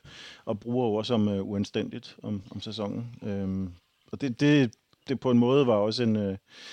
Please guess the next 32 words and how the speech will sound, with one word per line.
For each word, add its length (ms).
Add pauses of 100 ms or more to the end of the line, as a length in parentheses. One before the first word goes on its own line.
(380)
en 100
fornøjelse, 380
men 80
så 100
samtidig 420
så 260 (300)
fik 200
man 140
jo 100
ikke, 180
øh, 280 (200)
man 120
fik 120
jo 40
ligefrem 300
et 60
indblik 480
i, 100
hvad 140
der 300
så 140
ville 120
komme 180
til 100
at 60
ske. 280
Jeg 100
går 80
ud 80
fra, 220
at, 100
øh, 140